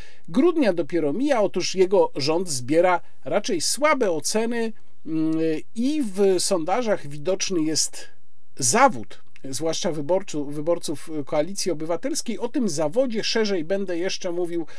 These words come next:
w ostatniej politycznej części wideoblogu, gdzie będę pokazywał Państwu najważniejsze wnioski z bardzo ciekawego raportu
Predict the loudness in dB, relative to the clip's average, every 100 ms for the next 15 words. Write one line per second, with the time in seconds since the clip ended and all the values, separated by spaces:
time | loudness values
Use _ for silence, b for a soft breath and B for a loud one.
0 | B B B B -4 -2 -2 0 2 4
1 | 4 0 0 0 2 0 2 0 2 0
2 | 0 0 -2 0 0 -2 -4 -6 0 2
3 | 2 2 0 0 -2 -2 -4 0 2 2
4 | b b b -6 4 4 4 4 4 2
5 | -2 -4 0 0 0 0 0 0 -2 -2
6 | -2 -2 0 0 2 0 0 -2 0 0
7 | 0 0 0 -2 -4 -2 2 4 2 -2
8 | -2 -2 0 0 0 b b b -2 2
9 | 2 4 4 4 2 0 2 2 0